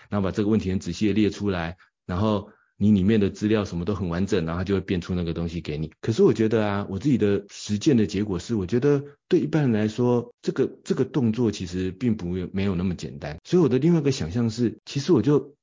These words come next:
一步一步的追问就好了，就是我大可以一开始就问他一个很简单的，帮我规划一个旅行计划的问题，然后丢给我很多一般性的东西，但是我这时候就可以有一个草稿，就可以去想，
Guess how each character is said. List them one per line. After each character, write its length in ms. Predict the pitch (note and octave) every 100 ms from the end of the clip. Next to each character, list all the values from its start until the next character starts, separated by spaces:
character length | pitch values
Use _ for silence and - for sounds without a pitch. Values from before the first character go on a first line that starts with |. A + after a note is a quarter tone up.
| -
一 80 | C#3
步 220 | F3 D3
一 60 |
步 140 | A2+ B2+
的 120 | G#2+
追 260 | - B2 B2
问 220 | B2+ G2+
就 100 | A2
好 200 | - C#3+
了， 160 | - -
就 120 | F#3+
是 240 | G3 - -
我 100 | A3+
大 260 | - G#3 F3
可 140 | -
以 80 | D3+
一 140 | A#2+ C#3+
开 180 | D3+
始 100 | A#2
就 120 | G2 C3+
问 120 | C3+
他 120 | C3+
一 20 |
个 100 | B2
很 200 | A2 B2+
简 180 | A#2+ F2
单 160 | G#2 G#2
的， 180 | F#2+ -
帮 160 | B2 B2+
我 80 | F2
规 140 | G#2
划 180 | G#2 G2
一 40 |
个 100 | F2+
旅 140 | D#2+ D2+
行 160 | E2+
计 160 | - F2+
划 160 | F2
的 80 | E2
问 160 | D#2+ D#2+
题， 140 | - -
然 100 | B2+
后 80 |
丢 200 | C#3+ E3+
给 100 | C#3
我 140 | C3 C3
很 100 | G2+
多 140 | A2
一 60 | B2+
般 200 | A2+ A2+
性 140 | A2+
的 80 | F#2
东 180 | F#2+ F#2
西， 140 | G2
但 100 | A2
是 80 | D3
我 80 | G2+
这 120 | B2
时 80 | A#2
候 60 | A2+
就 120 | A#2
可 140 | A2
以 80 | G2
有 100 | E2+
一 60 | E2
个 80 |
草 240 | E2+ E2 F2+
稿， 160 | F2+
就 100 | E2+
可 80 | A2
以 40 | F#2
去 180 | G#2
想， 240 | - -